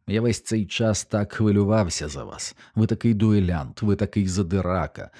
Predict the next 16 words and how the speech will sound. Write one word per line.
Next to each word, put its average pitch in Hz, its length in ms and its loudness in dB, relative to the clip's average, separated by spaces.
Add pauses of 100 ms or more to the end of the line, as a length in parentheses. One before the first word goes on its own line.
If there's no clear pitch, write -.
(160)
Сто - 280 0
двадцять 156 500 0
шість - 500 -2
дуелей 101 520 2
за 87 160 0
п'ять 92 360 -2
років. 69 440 -8 (240)
І 123 140 4
жодного 90 580 -2
вбитого. - 680 -10 (380)
Зрештою, 82 600 -4
з - 120 -10
цього 87 420 0
могли 90 360 2
зробити 87 440 -4
висновки. - 640 -6